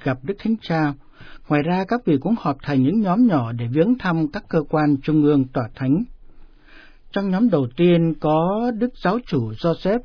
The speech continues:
Kowalczyk, Tổng giám mục giáo phận Gniezno, là giáo phận kỳ cựu nhất của Ba Lan. Trong cuộc gặp gỡ, Ngài đã thưa với Đức Thánh Cha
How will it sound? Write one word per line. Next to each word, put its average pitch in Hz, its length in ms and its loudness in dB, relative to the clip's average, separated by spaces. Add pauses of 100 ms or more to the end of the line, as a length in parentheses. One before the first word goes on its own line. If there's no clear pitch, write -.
Kowalczyk, 160 600 0 (640)
Tổng 123 200 0
giám 214 140 4
mục 135 160 -2
giáo 160 260 0
phận 135 220 2
Gniezno, 165 640 2 (200)
là 139 100 -2
giáo 160 200 -2
phận 147 280 -4 (100)
kỳ 156 100 2 (160)
cựu 143 180 0
nhất 233 260 0
của 117 120 -6
Ba 143 180 -4
Lan. 143 320 0 (800)
Trong 233 140 0
cuộc 135 200 0
gặp 135 220 -2
gỡ, 139 360 0
Ngài 151 220 0
đã 151 180 -2
thưa 160 300 2
với 139 240 2
Đức 220 180 -2
Thánh 214 180 -2
Cha 160 200 -2